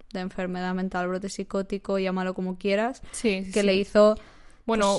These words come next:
Speaker 1: pues
Speaker 2: que, que se autoconvenció de que lo que le estaba
Speaker 1: Eso.
Speaker 2: pasando es eso y
Speaker 1: Es que,
Speaker 2: y
Speaker 1: claro,
Speaker 2: pues
Speaker 1: si, si tú, por ejemplo,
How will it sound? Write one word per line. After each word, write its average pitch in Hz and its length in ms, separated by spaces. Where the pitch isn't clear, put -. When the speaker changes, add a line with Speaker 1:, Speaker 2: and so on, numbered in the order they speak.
Speaker 1:
pues 202 100
Speaker 2:
que, 180 280
que 190 100
se 196 140
autoconvenció 185 720
de 202 100
que 208 100
lo 202 260
que 208 80
le 196 80
estaba 202 200
Speaker 1:
Eso. - 40
Speaker 2:
pasando 202 440
es 196 140
eso 226 340
y 208 500
Speaker 1:
Es 226 80
que, 233 80
Speaker 2:
y 233 40
Speaker 1:
claro, 226 360
Speaker 2:
pues - 180
Speaker 1:
si, 233 220
si 226 260
tú, 240 220
por 285 100
ejemplo, 202 580